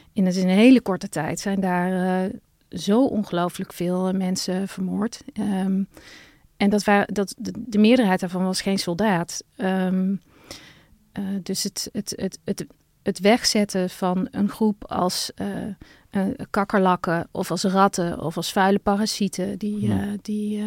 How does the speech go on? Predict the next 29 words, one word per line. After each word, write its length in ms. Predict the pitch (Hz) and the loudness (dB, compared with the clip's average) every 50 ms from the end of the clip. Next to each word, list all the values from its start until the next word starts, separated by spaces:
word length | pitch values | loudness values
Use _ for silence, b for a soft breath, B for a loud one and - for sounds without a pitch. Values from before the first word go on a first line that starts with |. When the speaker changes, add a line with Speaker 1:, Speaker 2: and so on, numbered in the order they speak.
| 208 214 277 | -6 -8 -8
Speaker 1:
op 180 | - 226 - | -8 -8 -4
jouw 200 | 190 208 196 196 | 0 0 2 2
samenleving, 920 | 202 - - 196 202 208 220 208 190 180 180 185 180 180 - 185 185 190 185 | 2 0 0 0 2 2 2 2 4 2 2 2 0 0 -2 -2 0 0 0
eh, 200 | 190 190 190 190 196 - - | 0 0 0 -2 -2 -4 -4
parasiteren, 840 | 196 190 190 190 - - 202 - - 180 180 185 180 185 196 220 240 B B B B B B B B B _ | -4 -4 -4 -4 -6 -6 -8 -6 -4 -4 -2 -2 -2 -2 -4 -4 -6 B B B B B B B B B _
ehm, 420 | - 208 196 190 196 196 196 196 190 226 - _ _ _ - | -2 -2 0 0 2 2 0 0 -2 -4 -10 _ _ _ -6
ja, 180 | - 190 196 | -4 -2 0
wakkert 360 | 190 220 226 226 - 208 - | 2 2 2 2 0 -2 -2
ook 140 | - 208 220 | -2 -2 -2
een 60 | - | -2
soort 220 | - - 208 190 - | -4 -4 -4 -4 -4
angst 380 | - 208 226 269 262 - - | -2 2 2 2 2 2 -2
aan, 200 | - 180 185 196 | -4 -4 -4 -2
waardoor 280 | 202 208 214 202 208 208 | -2 -2 -2 -2 -2 0
mensen 360 | 214 208 214 226 226 - 214 - | 0 0 0 0 0 -2 -4 -2
zelfs 420 | - 190 196 202 190 - - - B B B B B B B | -2 0 0 0 -2 -4 -8 -14 B B B B B B B
denken, 540 | - 202 190 196 196 - 196 196 196 - - _ _ _ _ | -6 -2 -2 -2 -2 -2 -4 -4 -6 -8 -10 _ _ _ _
eh, 160 | - 208 202 202 - - | -6 -4 -4 -2 -2 -4
ik 160 | - 233 - | -2 0 2
moet 180 | 233 233 214 | 2 2 2
als 100 | 214 196 | 0 -2
eerste 340 | - - 247 269 254 - - | -2 0 0 0 2 2 2
handelen, 560 | 190 190 190 190 190 190 190 208 - 208 254 | 4 4 4 4 4 2 0 0 -2 -2 -2
want 160 | 262 247 208 - | -2 -2 -2 -2
als 140 | - 208 | -4 -4
ik 80 | 233 214 | -4 -4
dat 140 | - 226 - | -2 0 2
niet 200 | 240 233 208 - | 4 4 4 4
doe, 340 | 262 262 226 202 202 233 | 4 4 4 4 2 0